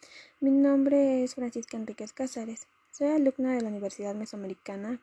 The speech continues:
Campus Tehuacán, en la licenciatura de estomatología. El tema del que les hablaré se centra en la población de San Lucas el Viejo,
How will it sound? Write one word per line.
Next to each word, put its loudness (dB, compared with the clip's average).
Campus -14
Tehuacán, -8
en -4
la -2
licenciatura -4
de -4
estomatología. -6
El 0
tema 4
del 4
que -2
les -4
hablaré -8
se -8
centra -4
en 4
la 2
población -4
de -8
San -10
Lucas -12
el -12
Viejo, -2